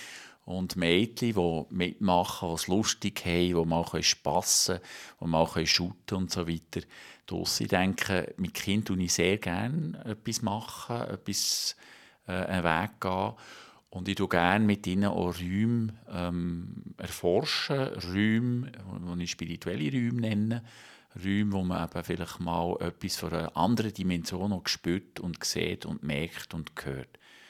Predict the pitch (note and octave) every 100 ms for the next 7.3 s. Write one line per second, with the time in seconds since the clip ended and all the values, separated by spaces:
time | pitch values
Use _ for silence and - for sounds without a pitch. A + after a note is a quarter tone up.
0 | - - _ - - - E2+ F2 - F2
1 | F2 - - - D#2 D#2+ E2+ - E2+ D#2
2 | - D#2 F2+ C#3+ A3+ A3 - - - -
3 | - _ _ - D2 D#2 D#2 - - -
4 | - - _ _ - - D#3+ - C3+ D3+
5 | - F#3 E3+ - - G2+ G2 F#2+ - -
6 | _ _ _ _ _ - _ - - E2
7 | - E2 D#2+